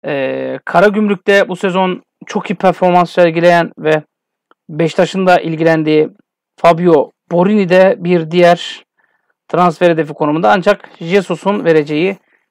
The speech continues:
karara bağlı. Diğer bir haberde Fenerbahçe'de planlar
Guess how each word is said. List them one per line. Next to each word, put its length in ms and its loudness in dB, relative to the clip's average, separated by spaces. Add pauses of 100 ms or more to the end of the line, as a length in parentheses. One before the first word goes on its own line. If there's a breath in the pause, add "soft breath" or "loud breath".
(100)
karara 540 0
bağlı. 440 4 (1300 soft breath)
Diğer 280 8
bir 60 4
haberde 300 4
Fenerbahçe'de 720 4 (1000 loud breath)
planlar 460 0